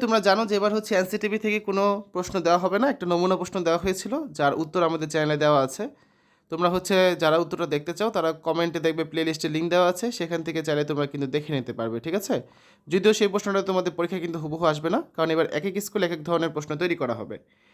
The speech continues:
তো আজকে আমরা যে প্রশ্নটা নিয়ে আলোচনা করবো, এটা হচ্ছে ছাতক সরকারি বহুমুখী মডেল উচ্চ বিদ্যালয়ের প্রশ্ন। এটা হচ্ছে নমুনা হিসেবে তোমাদের সামনে উপস্থাপন করছি, চাই তোমরা বুঝতে পারো এই ধরনের প্রশ্ন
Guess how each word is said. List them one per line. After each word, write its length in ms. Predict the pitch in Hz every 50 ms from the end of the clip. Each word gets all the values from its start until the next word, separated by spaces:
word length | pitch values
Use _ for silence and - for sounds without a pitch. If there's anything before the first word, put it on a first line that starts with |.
| _ _ _ _ _ -
তো 20 | -
আজকে 220 | 165 185 - - -
আমরা 160 | 233 226 240 233 196
যে 60 | 226 214
প্রশ্নটা 280 | 190 214 220 - 208 214
নিয়ে 140 | 196 208 190
আলোচনা 260 | 190 196 196 208 202 196
করবো, 200 | 190 202 180 180
এটা 140 | 180 180 190 190
হচ্ছে 220 | 185 185 - 226 226 320 320 _ _ _
ছাতক 360 | - - 180 180 180 - 214 214 - -
সরকারি 340 | 190 185 180 175 190 190 196 175 156
বহুমুখী 460 | 165 160 185 180 190 185 185 - 208 208 190 170 156
মডেল 220 | 151 160 175 165
উচ্চ 140 | 165 160 - 180 147
বিদ্যালয়ের 340 | 165 151 139 160 160 160 156
প্রশ্ন। 220 | 160 131 127 - 151 190 285 285 - _ _ _ _ _ _ _ _ _ _ _ _ _ _ -
এটা 120 | - 143 190
হচ্ছে 220 | 190 196 190 - 214 175 180
নমুনা 240 | 180 185 202 208 208
হিসেবে 200 | 202 220 208 202
তোমাদের 260 | 202 196 180 180 180 -
সামনে 160 | 196 180 175
উপস্থাপন 340 | 165 185 180 - 202 180 190 185 175 175
করছি, 200 | 180 175 - -
চাই 160 | - 170 165 160
তোমরা 140 | 160 165 170
বুঝতে 260 | 151 151 160 - - 190
পারো 180 | 196 196 202 208 170
এই 40 | 156 165
ধরনের 220 | 175 165 170 165
প্রশ্ন 180 | 165 165 - -